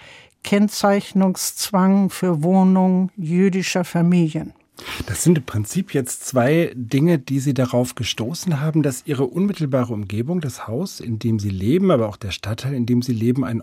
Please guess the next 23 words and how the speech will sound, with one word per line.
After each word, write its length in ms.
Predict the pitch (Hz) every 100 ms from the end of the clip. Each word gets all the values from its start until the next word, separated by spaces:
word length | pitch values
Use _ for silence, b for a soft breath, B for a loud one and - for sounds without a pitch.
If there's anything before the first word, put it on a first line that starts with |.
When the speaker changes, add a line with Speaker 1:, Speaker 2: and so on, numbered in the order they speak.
| -
Speaker 2:
Ort 340 | 113 113 -
war, 240 | 123 127
an 140 | 107 113
dem 340 | 113 123 147 -
Verfolgung 800 | - - - 127 123 139 160 165
von 320 | - 139 127
Juden 400 | 123 131 139 143 - B B B B _
in 220 | - 131
der 100 | 139
Nazizeit 840 | 127 127 127 131 - 131 131 - -
jeden 480 | 123 110 120 127 151
Tag 420 | - 127 127 -
zu 160 | - -
erleben 560 | 117 110 107 113 131 151
und 160 | 127
zu 140 | - 135
beobachten 720 | 104 - 107 135 - 160 147
war. 200 | 139 151 B B B -
Trotzdem 760 | - 127 127 - 156 151 143 - _ -
wusste 500 | 123 123 160 - 151
man 320 | 120 110 101
das 260 | 110 104
ja 200 | - 110